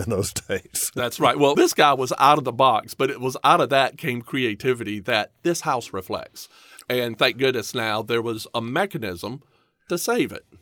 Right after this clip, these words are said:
Speaker 2: And so that was one of the winners.
Speaker 1: Well, see, I like the story as much as I like the house.
Speaker 2: Well, that's the part. You see, that's the, that's the issue of what I was talking about, about it, how it interconnects with, with people.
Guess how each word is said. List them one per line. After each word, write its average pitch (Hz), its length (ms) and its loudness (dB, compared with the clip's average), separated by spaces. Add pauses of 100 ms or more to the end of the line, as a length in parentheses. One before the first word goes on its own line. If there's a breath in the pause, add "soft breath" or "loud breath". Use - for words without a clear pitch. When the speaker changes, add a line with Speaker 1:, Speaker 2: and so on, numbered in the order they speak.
(460)
Speaker 2:
And 113 380 -2
so 117 420 0
that - 160 2
was 156 180 -4
one 165 140 0
of 160 60 -6
the 160 60 -2
winners. 160 460 -6 (260 loud breath)
Speaker 1:
Well, 113 100 2
see, 110 180 4 (420)
I 120 80 6
like 123 280 4
the 98 100 -8
story 107 560 0
as 95 160 -8
much 92 180 -2
as 87 140 -2
I 90 80 -2
like 85 320 -4
the 90 80 -10
house. 147 500 -8 (180 loud breath)
Speaker 2:
Well, 156 120 0
that's 151 240 -4
the - 100 -4
part. - 360 -8
You 117 100 -8
see, 135 160 -4
that's - 320 0
the, 180 260 0
that's - 380 0
the 190 300 4 (140)
issue 165 300 2
of 151 80 0
what 135 140 0
I 131 40 0
was 127 120 -4
talking 151 260 -2
about, 104 240 -4
about 110 260 -2
it, - 80 -4
how 147 300 0
it 175 160 -4
interconnects 143 880 -6 (520 loud breath)
with, 131 400 0
with 127 300 -2
people. - 400 -12